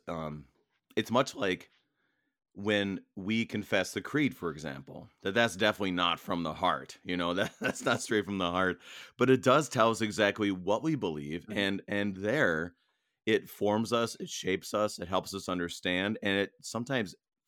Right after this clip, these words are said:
Speaker 1: forces us, I don't know how to say it correctly, to say words that we would not naturally say because that's actually what is true, even if we're not a hundred percent sure of it. So for an eighth grader, like when I was in eighth grade, or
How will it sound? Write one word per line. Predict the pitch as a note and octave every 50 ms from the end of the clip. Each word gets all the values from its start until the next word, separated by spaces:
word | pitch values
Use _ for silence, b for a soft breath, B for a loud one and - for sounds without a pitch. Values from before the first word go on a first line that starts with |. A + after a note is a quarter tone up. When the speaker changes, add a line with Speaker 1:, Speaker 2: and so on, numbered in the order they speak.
| _ _ _ _ _
Speaker 1:
forces | G#2+ A#2 C#3+ E3 F#3 D#3 - D3 A2+ F2 D#2+
us, | D2+ D2+ D2 E2 - -
I | F#2 E2+
don't | D#2+ F#2 F#2
know | F#2
how | F#2+ F2
to | E2+
say | E2 - - F2 E2
it | D#2+
correctly, | - - E2+ F2+ F#2 - - E2 D#2+ D#2 _ B B B B B B B B _
to | - C3 B2+
say | - - - - B2+ D3 D#3+
words | C#3+ A#2+ A2+ A2 A2 A2 F#2
that | A2 G#2
we | A2+ A#2
would | G#2+ G2+ F#2
not | F2+ F#2+ G2 G#2 G#2+ -
naturally | G2+ F#2+ F#2 F#2+ G#2 - - G2+ G2 F#2+ F2+ E2+
say | - - - - G#2+ G2 E2 D2+ D2 D2+ E2+ E2 E2 _ _ _ _ _ _ _ _
because | A2 A2 - A2+ G#2+ F#2
that's | G#2+ G#2 G2 G2+ -
actually | - F#2+ F#2 F#2 - - G2+ F#2
what | E2+ E2+ F2+ E2
is | E2+ D#2+ -
true, | - - - - - D3+ D3 G#2 F2 E2
even | G2+ C3 C#3+ D#3+ F3
if | D#3+ - -
we're | C#3 C3
not | B2 A#2+ A#2+ A#2+ A2 G2
a |
hundred | G2+ G#2+ A2+ A2
percent | F2+ G#2 - - - F#2+ E2+ -
sure | - - G#2+ G2 F2+ -
of | - C#3 C#3+ G2
it. | E2+ C#2+ -
So | - - G#2+ G2+ G2 F2+ b b b b b b _
for | - B2
an | A#2+ G#2
eighth | G#2 A#2+ C#3+ C#3 -
grader, | - F#2 D#2 D2+ D#2+ F#2 G#2+
like | G2 F2+ F2 -
when | F2+ E2
I | E2+ G2+
was | A2 G#2+ F#2
in | E2+
eighth | D#2+ D#2 D2+ _
grade, | - - - D#3+ E3+ -
or | F#2 F2 E2